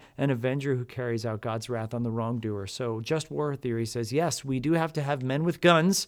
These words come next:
and men with swords that will protect the innocent.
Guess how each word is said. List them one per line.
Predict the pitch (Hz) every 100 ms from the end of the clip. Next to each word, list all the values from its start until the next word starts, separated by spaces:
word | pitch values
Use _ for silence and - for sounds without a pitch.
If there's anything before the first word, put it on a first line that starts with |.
| - - _ _ -
and | 127
men | 127 160
with | 165
swords | - 233 160 165 - - _ _ _ _ -
that | 135 143
will | 143
protect | 139 131 156 -
the | 156
innocent. | 151 139 131 113